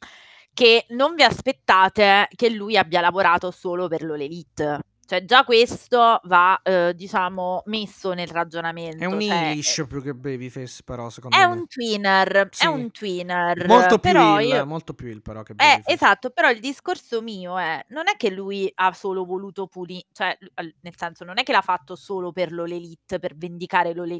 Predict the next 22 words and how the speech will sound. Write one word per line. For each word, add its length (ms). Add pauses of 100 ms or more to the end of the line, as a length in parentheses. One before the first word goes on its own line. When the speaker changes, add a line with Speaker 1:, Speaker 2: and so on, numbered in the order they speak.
(100)
Speaker 2:
Beh, 140
Speaker 1:
Elite. 0
Speaker 2:
certo, 480
sì. 160 (200)
Speaker 1:
È 200
chiaro 420
che 160
lui 600 (120)
punta 640 (180)
a 180
quel 300
titolo, 580 (320)
però 260
se 140
nel 180
momento 420 (220)
i-, 200 (100)
se 220
adesso 580
mi 120
si 160
chiede 640